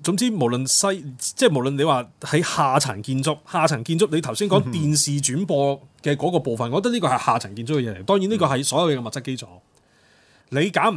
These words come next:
Speaker 1: 掂呢個部分嘅話，你唔能夠建立一個有競爭力嘅聯賽嘅話，好多嘢係唔使講嘅。OK？但我覺得其實，誒，經過咗二零二零年嘅歐洲國家，呃，二零二一年歐洲國家杯之後呢，我覺得有一樣嘢係西班牙一定要有一個突破性嘅思考嘅，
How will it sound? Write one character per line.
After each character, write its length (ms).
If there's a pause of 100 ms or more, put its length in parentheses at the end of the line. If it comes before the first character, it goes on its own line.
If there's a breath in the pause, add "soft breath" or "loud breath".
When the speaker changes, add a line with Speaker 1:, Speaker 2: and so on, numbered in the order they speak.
Speaker 1:
掂 120
呢 100
個 100
部 160
分 220
嘅 100
話， 300
你 80
唔 100
能 140
夠 40
建 140
立 80
一 40
個 60
有 160
競 160
爭 160
力 60
嘅 40
聯 200
賽 120
嘅 140
話， 100
好 140
多 120
嘢 60
係 100
唔 80
使 80
講 320
嘅。 40 (520)
OK？ 360 (540 loud breath)
但 140
我 80
覺 80
得 40
其 140
實， 200
誒， 400 (140)
經 140
過 180
咗 140
二 60
零 160
二 320
零 120
年 180
嘅 100
歐 240
洲 160
國 140
家， 160 (120)
呃， 80
二 240
零 100
二 40
一 180
年 100
歐 60
洲 100
國 120
家 80
杯 160
之 180
後 160
呢， 80
我 160
覺 100
得 60
有 160
一 40
樣 140
嘢 200
係 340 (460 soft breath)
西 220
班 140 (120)
牙 80
一 20
定 220
要 120
有 220
一 200
個 100
突 120
破 240
性 140
嘅 80
思 220
考 220
嘅， 100